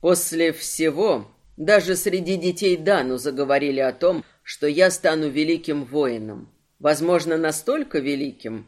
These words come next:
что сумею объединить некогда разделённое. И я слышал эти речи. Я сидел за пиршественным столом. Я ел пищу, рождённую котлом Дагды,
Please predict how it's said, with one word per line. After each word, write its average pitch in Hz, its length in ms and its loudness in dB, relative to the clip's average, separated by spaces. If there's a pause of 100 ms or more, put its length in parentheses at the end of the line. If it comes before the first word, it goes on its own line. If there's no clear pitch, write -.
что - 260 -4
сумею 190 520 2
объединить 170 680 -2
некогда 180 540 0
разделённое. 156 920 -2 (360)
И 139 120 -6
я 151 200 2
слышал 196 580 -2
эти 151 240 -2
речи. 120 520 -6 (300)
Я 156 200 2
сидел 180 480 0
за 208 160 0
пиршественным 180 880 -4
столом. 131 640 -4 (280)
Я 147 160 2
ел 160 280 4
пищу, 202 500 -4
рождённую 170 680 0
котлом 180 560 -2
Дагды, 120 560 -2